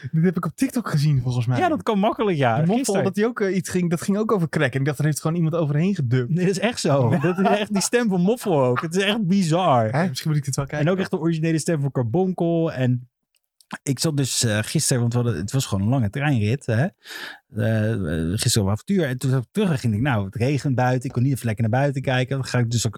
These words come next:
Speaker 2: ook TikTok te kijken. Dus
Speaker 1: Ja.
Speaker 2: zag ik die TikTok van dat is, hey. En toevallig had een vriend van me het er echt twee maanden geleden over. Dus ik, nou, ik ga het even op, opzoeken op YouTube. Heb ik gewoon dertig minuten lang lekker dat, dat die documentary gekeken.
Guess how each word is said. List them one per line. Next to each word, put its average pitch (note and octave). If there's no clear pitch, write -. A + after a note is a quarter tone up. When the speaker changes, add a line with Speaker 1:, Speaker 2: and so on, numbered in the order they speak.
Speaker 2:
ook F3
TikTok C3
te -
kijken. G2
Dus C#3
Speaker 1:
Ja. C#3+
Speaker 2:
zag B2+
ik G#2+
die A#3
TikTok -
van G#2+
dat A2
is, B2+
hey. D#3+
En C3
toevallig E3
had B2
een A#2
vriend A3
van A2+
me G#2+
het G2+
er G2
echt G2+
twee E3+
maanden A2
geleden D#3+
over. G2
Dus G#2+
ik, D#3+
nou, F3+
ik G#2+
ga C#3
het B2
even A#2+
op, -
opzoeken C3+
op G#2+
YouTube. F3+
Heb C3+
ik -
gewoon C3
dertig C#3
minuten C3
lang B2
lekker B2
dat, A2+
dat A2+
die A2+
documentary B2+
gekeken. G2+